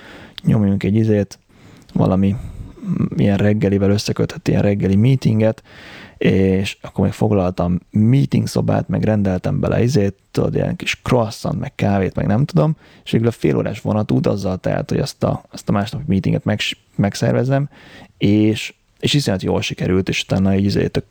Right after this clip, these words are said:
tök jó érzésem volt, ezeket meg tudtuk dumálni, meg, meg eddig nem találkoztunk személyesen, és mindig olyan jó hozzákötni így a, az arcot a, a hanghoz, meg e-mailekhez. Ö, meg egyébként amerikai a,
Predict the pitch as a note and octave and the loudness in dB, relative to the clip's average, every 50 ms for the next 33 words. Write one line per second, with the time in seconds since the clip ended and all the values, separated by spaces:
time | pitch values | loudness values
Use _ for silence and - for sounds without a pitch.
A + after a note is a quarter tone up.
0 | - - - - - - F2+ F2+ F2 F#2 - - G#2 - - - F2+ F2 G2 - | -10 -6 -6 -4 -2 0 0 2 2 0 0 -2 -4 -2 -2 -2 0 0 0 0
1 | - D3 D#3 - D#3+ - A2+ A#2 - F#2+ - - D#3 E3+ - G2+ G2 F2+ F2+ F#2+ | -2 -2 -2 -2 -2 -2 -2 -4 -4 -6 -4 -4 -4 -2 0 0 0 2 0 0
2 | G2+ G2 G2 F#2+ F#2+ - - - G2+ G2+ G2+ G2 G#2+ A2+ A2+ G#2+ - A2 G2+ F#2+ | 0 2 0 0 -2 -4 -4 -2 0 0 2 2 2 0 0 0 0 -2 -2 -2
3 | G2 - G#2+ - - F#2 F#2+ - - - A#2 A#2 A#2 A2+ A2+ A2+ A2 - G#2 G#2 | -2 -4 -6 -6 -2 -2 -2 -2 0 0 0 2 2 2 2 0 0 0 -2 -2
4 | G#2 - A2+ G#2+ G2 F#2+ F#2 F#2 F2 F2 F2+ F#2+ G2 - - - - - G2 G2 | -2 -2 0 0 0 2 2 0 0 2 2 0 0 -2 -4 -8 -2 0 0 0
5 | F#2 F#2 F2 G2 - G2 F#2+ - A2 G#2+ G#2 G#2 G2+ G#2 - - - - - - | 0 -2 -4 -2 -2 -4 -4 0 -2 0 2 2 2 0 -2 -4 -10 -20 -20 -20
6 | - - - - - - - - _ - - C3+ - - F#2 F#2 - F#3 - - | -20 -20 -20 -20 -20 -20 -20 -20 _ -4 -2 -2 0 2 2 2 0 -2 -2 -6
7 | - - - A2 A2 - - _ - - - - - G2+ G2+ G2+ G2 - - - | -6 -2 -2 -2 -2 -2 -6 _ -10 -8 -6 -2 -2 0 0 0 -2 -2 0 0
8 | G#2 G#2 - - - - - _ _ _ _ _ - E2 D#2+ D#2 F#2 G2+ G#2 G#2+ | 0 0 -2 -6 -12 -18 -20 _ _ _ _ _ 0 0 2 2 2 4 4 4
9 | A2+ A2+ A#2 A#2+ - - - C3+ C3 C3 - _ _ _ - - - - - - | 4 2 2 0 -2 -2 -2 -2 -2 -2 -4 _ _ _ -20 -20 -20 -20 -20 -20
10 | - - - - - G#2 G2+ G2+ G2+ G2+ G#2 G#2+ G#2+ - - - - - - A2 | -20 -18 -6 -2 0 2 4 4 4 4 2 2 0 -4 -10 -20 -20 -8 -2 0
11 | G#2 G2+ G2+ F#2+ - - F3+ G2+ F#2+ F#2 F#2 E2+ E2 F2+ - - F#2 F#2 F2+ F#2+ | 2 2 2 2 0 0 0 2 2 0 0 0 -2 -4 -2 -2 0 0 0 -2